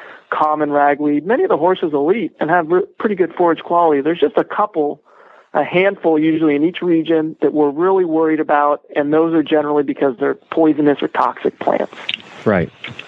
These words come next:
Speaker 2: Okay.
Speaker 1: And,
Speaker 2: Now
Speaker 1: and really, you know, the, the, the toxic plants, you know, in the upper Midwest are gonna be a lot different than Florida than out in the West. You know, you can get online and see a top ten list of poisonous plants for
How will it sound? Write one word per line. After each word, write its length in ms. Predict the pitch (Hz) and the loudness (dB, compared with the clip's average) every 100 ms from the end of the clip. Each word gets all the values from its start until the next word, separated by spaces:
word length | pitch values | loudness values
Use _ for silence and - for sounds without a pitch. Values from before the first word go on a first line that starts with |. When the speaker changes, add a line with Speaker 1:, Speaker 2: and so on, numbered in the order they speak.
| - | -2
Speaker 2:
Okay. 320 | 98 - 104 123 113 117 - - - - - _ _ _ _ _ _ - 110 | -2 2 0 -2 -8 -12 -12 -20 -20 -20 -20 _ _ _ _ _ _ -14 -4
Speaker 1:
And, 0 | |
Speaker 2:
Now 260 | 175 175 175 - | 0 2 0 -2
Speaker 1:
and 160 | 202 190 | -2 0
really, 320 | 220 220 196 | 2 2 2
you 120 | 170 | 2
know, 220 | 160 156 151 | 2 2 2
the, 340 | 151 151 147 | 0 0 0
the, 160 | 147 143 _ 156 | -2 -6 _ -4
the 20 | 147 | -2
toxic 460 | 202 190 - 175 | 0 0 -2 -8
plants, 380 | - 170 165 160 - | -2 2 2 0 -2
you 120 | 160 | 0
know, 200 | 147 147 | 2 2
in 120 | 156 | 0
the 120 | 147 165 | 0 0
upper 200 | - 180 | 0 0
Midwest 520 | 175 160 170 170 - | 0 0 2 0 -2
are 60 | 160 | -4
gonna 160 | 147 | -2
be 80 | 139 | 0
a 80 | 139 | 2
lot 220 | 156 160 | 0 0
different 340 | 160 156 156 | -2 -2 -4
than 100 | 151 | -4
Florida 540 | - 165 165 160 156 151 | -6 0 2 2 2 0
than 160 | 147 | 0
out 180 | 143 143 | 0 0
in 120 | 139 | -2
the 60 | 135 | -4
West. 340 | 131 131 127 _ - - - - - | 0 0 -2 _ -20 -20 -20 -20 -6
You 120 | 156 147 | 0 2
know, 180 | 143 | 2
you 140 | 143 147 | 2 2
can 160 | 147 | 0
get 180 | 143 156 | 2 2
online 640 | 160 156 151 151 151 156 143 | 2 2 2 2 2 0 -4
and 120 | 131 | -4
see 140 | 165 147 | 0 0
a 80 | 139 | 0
top 320 | 160 156 - | 0 -2 0
ten 260 | 165 151 | 0 2
list 200 | 151 151 - | 0 0 -2
of 140 | 143 | -6
poisonous 440 | - 160 151 156 143 | -2 0 0 -2 -4
plants 340 | - 151 147 - - | -2 0 0 -4 -8
for 400 | 147 143 139 131 | -2 0 0 -2